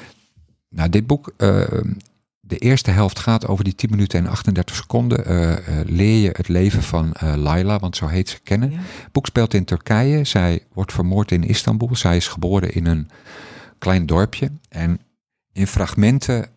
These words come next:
Speaker 1: eh, leer je haar hele leven kennen. En dat is geen vrolijk leven.
Speaker 2: Nee.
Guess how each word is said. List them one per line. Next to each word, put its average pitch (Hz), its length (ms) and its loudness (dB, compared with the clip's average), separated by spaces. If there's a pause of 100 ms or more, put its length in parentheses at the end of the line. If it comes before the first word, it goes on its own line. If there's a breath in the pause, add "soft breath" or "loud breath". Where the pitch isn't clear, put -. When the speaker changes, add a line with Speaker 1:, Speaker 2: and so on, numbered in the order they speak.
Speaker 1:
eh, 85 420 0 (180)
leer 90 320 2
je 92 80 4
haar 87 160 2
hele 87 260 2
leven 87 380 2
kennen. 110 340 0
En 85 160 -2
dat 85 180 -2
is - 340 -4 (420)
geen 87 300 0
vrolijk 95 360 0
leven. 101 420 2 (100)
Speaker 2:
Nee. 151 280 -8